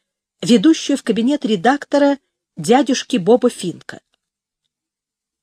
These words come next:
«Неужели ты собираешься туда заходить?» «А что? По-моему, это не самое лучшее, с чего тебе следовало бы начинать свой день».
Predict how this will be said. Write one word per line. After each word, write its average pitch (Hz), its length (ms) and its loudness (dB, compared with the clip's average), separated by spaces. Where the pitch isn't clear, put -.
«Неужели 180 500 2
ты 339 120 4
собираешься 349 640 2
туда 349 260 2
заходить?» 370 680 -2
«А - 100 -10
что? 160 480 -10
По-моему, 214 380 4
это 330 160 4
не 320 120 4
самое 330 540 2
лучшее, - 480 -2
с - 60 -8
чего 247 260 2
тебе 240 240 0
следовало 320 560 2
бы 277 80 0
начинать 254 460 0
свой 302 260 0
день». 214 320 -4